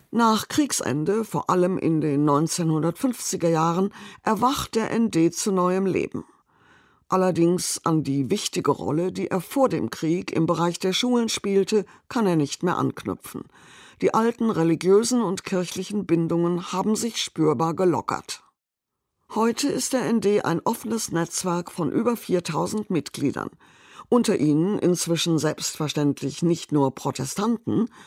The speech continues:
sondern auch, neunzehnhundertneunzehn noch undenkbar, Frauen. Zwei große Verbände haben sich im N D zusammengefunden:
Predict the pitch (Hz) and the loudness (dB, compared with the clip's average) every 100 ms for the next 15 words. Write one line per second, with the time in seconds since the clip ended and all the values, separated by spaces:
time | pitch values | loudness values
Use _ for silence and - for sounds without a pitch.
0 | - - 160 139 131 - 147 170 247 - | -20 -6 0 2 2 0 0 0 -2 -6
1 | - _ _ _ - 117 107 127 135 139 | -16 _ _ _ -8 -6 -4 -4 -2 0
2 | 123 123 156 151 151 - 156 143 139 - | 0 0 2 2 2 -2 0 0 0 -4
3 | - 233 262 247 156 156 147 170 190 247 | 0 4 4 2 0 0 -2 -2 -4 -4
4 | _ - - - 104 82 - - _ _ | _ -12 -4 0 0 -2 -12 -20 _ _
5 | _ _ _ _ - - - - - 233 | _ _ _ _ -20 -20 -16 -6 0 2
6 | 277 170 214 214 220 202 - 160 185 196 | 2 4 4 2 -2 -2 0 0 0 -2
7 | 160 165 170 165 165 160 - 180 - 143 | 0 0 2 0 0 -4 -2 -2 0 0
8 | 139 156 165 - 220 190 160 110 - - | 0 4 2 2 -2 0 0 0 -4 -6
9 | 131 113 - | -4 -4 -6